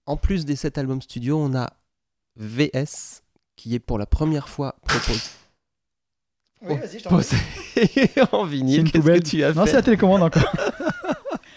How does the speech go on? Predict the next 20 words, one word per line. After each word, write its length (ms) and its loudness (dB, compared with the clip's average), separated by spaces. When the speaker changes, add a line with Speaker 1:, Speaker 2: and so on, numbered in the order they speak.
Speaker 2:
C'est 180 -2
le, 140 -2
c'est 260 2
le 60 6
gimmick 280 4
des 80 2
chaque 160 -2
podcast, 380 -4
la 80 -2
télécommande 360 -4
tombe 220 2
à 40 0
chaque 160 -6
fois. 220 -12
Speaker 1:
Bon, 160 -6
bah, 140 -2
c'est 220 -6
fait, 280 -2
on 160 4
peut, 100 8